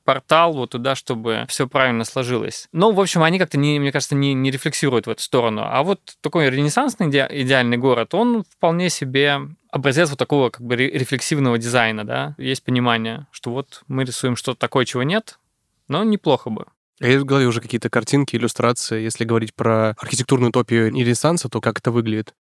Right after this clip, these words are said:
Speaker 1: В голове рисуется, что вот есть такая вот пустая площадь, нет деревьев, кстати, в идеальном городе ренессансном, мне кажется. Ну и там как бы какое-то пространство, можно атрибуты перечислить.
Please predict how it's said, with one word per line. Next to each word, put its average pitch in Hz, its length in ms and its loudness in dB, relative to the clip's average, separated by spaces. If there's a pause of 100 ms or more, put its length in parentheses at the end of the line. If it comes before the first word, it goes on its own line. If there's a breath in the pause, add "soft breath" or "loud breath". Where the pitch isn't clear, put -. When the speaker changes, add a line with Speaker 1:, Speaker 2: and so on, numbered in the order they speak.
(120)
Speaker 1:
В 123 60 -2
голове 143 340 6
рисуется, 131 460 0
что - 200 -8
вот 117 160 -8
есть 120 140 -4
такая 113 240 -2
вот - 240 -12 (220)
пустая 120 360 2
площадь, 180 420 -2
нет 165 160 0
деревьев, 131 380 2
кстати, - 280 -2
в 117 40 -4
идеальном 117 320 2
городе 117 340 0
ренессансном, 113 600 -4
мне 110 80 -10
кажется. - 340 -12 (100)
Ну 185 200 4
и 190 60 6
там 165 200 4
как 131 220 0
бы 127 160 2
какое-то 139 280 4
пространство, 131 840 2
можно 156 280 2
атрибуты 139 360 0
перечислить. - 800 -8